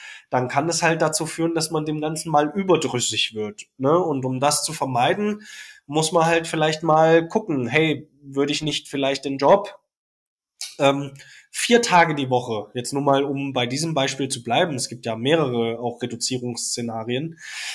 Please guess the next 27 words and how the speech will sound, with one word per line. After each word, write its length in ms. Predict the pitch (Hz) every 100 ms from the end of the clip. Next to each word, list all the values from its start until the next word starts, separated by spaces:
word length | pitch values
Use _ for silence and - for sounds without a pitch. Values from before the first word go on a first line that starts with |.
| -
ähm, 360 | 135 120 127 139
aber 560 | 135 127 131 131 131 147 - - -
wäre 680 | 147 156 151 147 143 143 -
das 260 | 160 165
nicht 300 | 180 175 -
eine 100 | 160
Möglichkeit 640 | 156 175 185 175 - 156 156
zu 100 | 147
sagen, 300 | 147 147 143
hey, 200 | 160 170
dann 160 | 139
kann 160 | 135 143
ich 160 | 143 143
mich 260 | 127 -
vier 420 | - - - 226
Tage 320 | 233 139 123 120
die 140 | 120
Woche 420 | 117 113 147 175 - - - - -
sozusagen 840 | - 127 139 127 131 135 135 135
nahezu 520 | 135 127 139 143 143 143
vollständig 1300 | - - 190 190 180 196 - - 147 143 160 165 -
auf 220 | 131 -
meinen, 560 | 123 120 123 135 135 135
auf 140 | 120
den 220 | - 123 120
Job 260 | 143 -
konzentrieren, 760 | - 214 208 220 - 233 262 330